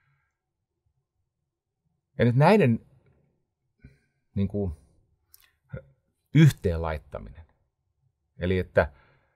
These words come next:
sä käytät ihmisten nimiä, sä teet siitä totta heille. Käytät esimerkkejä ihmisistä. Mä tiedän, onko tossa nyt siis tarpeeksi kuvattu sitä tai on-,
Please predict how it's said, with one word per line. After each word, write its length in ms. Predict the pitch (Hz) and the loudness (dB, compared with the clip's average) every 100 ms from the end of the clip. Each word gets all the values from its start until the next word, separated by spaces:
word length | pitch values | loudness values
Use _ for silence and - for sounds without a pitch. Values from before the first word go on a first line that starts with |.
| _ _ _ | _ _ _
sä 180 | - - | -12 -6
käytät 420 | - 160 139 104 | 2 2 2 -2
ihmisten 460 | 101 87 76 73 69 | -2 -2 -4 -8 -6
nimiä, 320 | 87 110 131 - _ _ _ _ _ _ _ _ | -4 -4 -4 -10 _ _ _ _ _ _ _ _
sä 120 | - | -2
teet 280 | 107 117 104 | 2 2 0
siitä 280 | - 101 92 | -4 -6 -4
totta 420 | 110 104 _ 95 | 0 -2 _ -8
heille. 580 | 95 107 98 82 60 - _ _ - _ _ _ _ | -4 -2 -4 -4 -10 -16 _ _ -20 _ _ _ _
Käytät 260 | - 82 71 | -4 -4 -4
esimerkkejä 680 | 73 101 120 120 131 - 120 | -4 -2 0 0 -2 -4 -8
ihmisistä. 580 | 113 107 104 107 - 104 98 _ _ _ _ _ _ _ _ _ _ _ _ _ _ _ - | -8 -8 -10 -14 -6 -6 -6 _ _ _ _ _ _ _ _ _ _ _ _ _ _ _ -16
Mä 80 | |
tiedän, 260 | 76 87 85 | 0 4 4
onko 140 | 82 | 2
tossa 280 | 78 87 - | -2 -4 -4
nyt 120 | 87 | -8
siis 160 | - 82 | -8 -6
tarpeeksi 680 | - 87 78 90 80 - - _ _ _ _ _ _ _ _ | 0 0 0 -2 -4 -6 -20 _ _ _ _ _ _ _ _
kuvattu 420 | 104 98 90 - | 0 2 2 -2
sitä 300 | - 87 - | -12 -8 -4
tai 120 | 87 | 0
on-, 300 | 80 95 101 | 2 0 -2